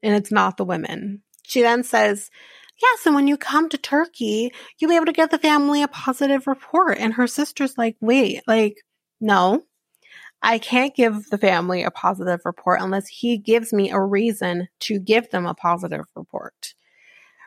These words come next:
Her sister is definitely very <laughs> level-headed here for the most part.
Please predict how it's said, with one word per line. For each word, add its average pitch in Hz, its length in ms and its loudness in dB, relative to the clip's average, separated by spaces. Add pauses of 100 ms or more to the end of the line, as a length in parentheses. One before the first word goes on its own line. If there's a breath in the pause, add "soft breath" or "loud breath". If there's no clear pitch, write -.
Her 233 100 2
sister 302 340 2
is 220 180 0
definitely 196 380 0
very 180 200 -8
<laughs> - 0 -
level-headed 202 680 -2
here 240 260 0
for 214 140 -4
the 185 120 -2
most 185 280 -6
part. 240 380 0